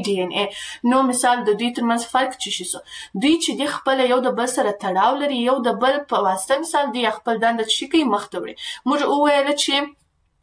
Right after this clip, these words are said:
کروموزوم چې دی هغه د ډي ان اې او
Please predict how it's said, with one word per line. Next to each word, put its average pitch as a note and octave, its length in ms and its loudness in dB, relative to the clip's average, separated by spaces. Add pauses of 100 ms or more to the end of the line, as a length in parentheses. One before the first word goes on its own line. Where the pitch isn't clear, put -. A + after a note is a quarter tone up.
(180)
کروموزوم A3 560 2
چې - 140 0
دی C4 140 -2
هغه A#3 320 0
د A#3 140 2 (140)
ډي F#3 120 -2 (120)
ان E3 100 -2 (120)
اې F4 500 2
او D#4 80 4